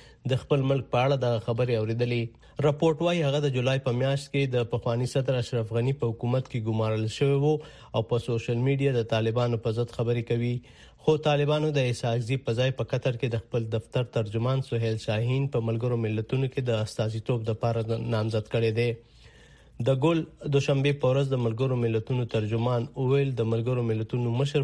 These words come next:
په دې اړه د طالبانو خط ترلاسه کړی دی چې پکې دا هم ویل شوي دي چې طالبان د ملګرو ملتونو د جنرال اسمبلۍ په موجوده غونډه کې هم برخه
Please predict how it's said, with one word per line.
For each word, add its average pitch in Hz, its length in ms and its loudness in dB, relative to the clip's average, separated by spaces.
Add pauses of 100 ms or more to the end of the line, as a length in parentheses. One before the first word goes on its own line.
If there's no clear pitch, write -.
په 110 120 0
دې 117 140 2
اړه 139 180 2
د 117 140 0
طالبانو 113 540 0
خط 123 140 -4 (120)
ترلاسه 110 440 -2
کړی 135 220 2
دی 143 120 0 (100)
چې - 140 -4
پکې 113 260 -2
دا 117 80 2 (100)
هم 135 240 0
ویل 110 220 0
شوي 139 220 0
دي 156 120 2
چې - 520 -8
طالبان 117 480 2
د 113 140 0
ملګرو 117 400 0
ملتونو 113 560 0
د 107 120 0
جنرال 113 400 0
اسمبلۍ 117 380 -2 (100)
په 110 140 0
موجوده 107 440 0
غونډه 123 300 0
کې - 140 -6
هم 131 100 0 (140)
برخه 123 260 0